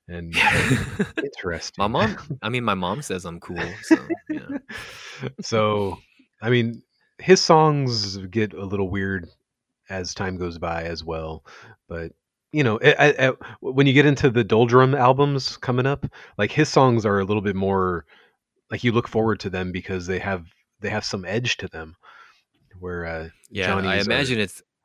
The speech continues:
Speaker 1: Ooh.
Speaker 2: I imagine at some point, 'cause it, 'cause Robbie's still singing on some, at some point, right?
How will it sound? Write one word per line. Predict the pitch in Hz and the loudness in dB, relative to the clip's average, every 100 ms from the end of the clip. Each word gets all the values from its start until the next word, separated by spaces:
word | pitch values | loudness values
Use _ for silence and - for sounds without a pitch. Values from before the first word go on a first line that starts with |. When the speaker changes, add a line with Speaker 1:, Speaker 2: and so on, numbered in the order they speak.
| - | -2
Speaker 1:
Ooh. | 233 | 0
Speaker 2:
I | 107 | 0
imagine | 110 151 139 120 | 0 0 2 0
at | - | -2
some | - 113 113 | -2 -2 -2
point, | - 95 82 - - _ | -4 -4 -4 -8 -20 _
'cause | - 87 - | -8 -8 -8
it, | 110 - | -8 -8
'cause | - 95 90 - _ _ - | -6 -6 -8 -18 _ _ -4
Robbie's | 120 143 98 | -2 -2 -4
still | - 120 98 85 92 _ _ _ - | -2 0 0 -2 -14 _ _ _ -10
singing | - 160 92 82 | -6 -4 -6 -8
on | 80 80 82 - 175 _ _ _ | -10 -12 -16 -20 -20 _ _ _
some, | - - 87 | -18 -16 -14
at | 90 | -12
some | - 87 | -12 -12
point, | 87 82 | -12 -10
right? | 90 - | -10 -10